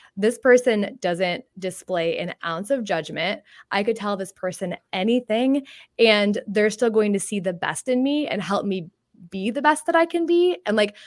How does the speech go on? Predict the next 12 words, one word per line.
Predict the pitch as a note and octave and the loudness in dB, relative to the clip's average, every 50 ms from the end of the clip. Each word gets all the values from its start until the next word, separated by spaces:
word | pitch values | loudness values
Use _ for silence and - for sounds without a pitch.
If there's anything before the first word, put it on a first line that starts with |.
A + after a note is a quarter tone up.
| - - - | -20 -6 0
they're | G#3 A3+ A#3 | 4 4 6
gonna | A#3 B3 A#3 A3 A3+ | 6 6 4 4 2
hold | A3 - G3+ G3+ G#3 F#3+ | 2 2 0 2 0 0
my | G3+ F#3+ F#3+ | 0 -2 -2
goals | F#3+ F#3 F3+ F3 F3+ - | 0 0 0 -2 -2 -4
for | - - F3 E3+ E3+ F#3+ | -6 -4 -2 -2 0 0
me | A3+ B3 B3 B3 | 0 0 0 0
even | - F#3+ F3 F#3+ F#3 F3 | 0 0 -2 -2 -2 -2
when | F3 E3+ | -2 0
I | E3+ F3 E3+ E3+ | 0 2 2 2
lose | F3 F3+ E3+ E3 - - | 2 0 -2 -2 -4 -8
track." | - - F3 D3+ E3 G#3 C#4 - - | -8 -2 2 2 4 2 2 -2 -8